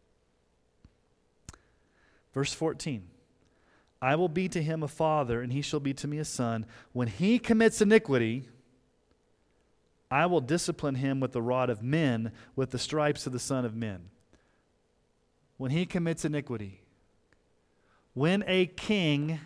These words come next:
or one of your sons or grandsons, David, when he commits iniquity, when he doesn't do this, when he sins or leads the people to sin or doesn't obey my law, as a father to a son, I'm going to do what?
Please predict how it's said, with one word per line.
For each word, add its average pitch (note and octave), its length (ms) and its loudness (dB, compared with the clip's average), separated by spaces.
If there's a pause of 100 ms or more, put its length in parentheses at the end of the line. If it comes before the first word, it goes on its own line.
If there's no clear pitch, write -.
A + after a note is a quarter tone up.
(240)
or C#3 160 6
one D#3+ 180 2
of F3 140 -2
your F3+ 260 4
sons D#3 640 2
or D3 140 -2
grandsons, D3+ 760 -2
David, C3+ 380 2 (220)
when C#3+ 140 2
he F#3+ 120 4
commits G3+ 400 0
iniquity, G3 600 0 (220)
when D#3 140 2
he F3+ 80 4
doesn't E3 360 6
do A3 140 2
this, A#3+ 460 0 (720)
when C#3+ 140 2
he E3+ 80 4
sins G3 500 2
or D#3+ 80 2
leads E3+ 200 2
the F3 80 2
people F#3+ 280 0
to F#3 80 0
sin G3+ 300 0
or F3+ 40 -2
doesn't F3 260 4
obey F3+ 200 2
my F3 160 2
law, F#3 300 2 (520)
as E3+ 240 8
a E3+ 120 8
father A3+ 440 8
to F#3+ 260 4
a D#3+ 100 6
son, D#3+ 640 2 (280)
I'm F#3+ 220 6
going F#3 160 4
to F3 80 4
do D#3+ 140 6
what? D3 360 2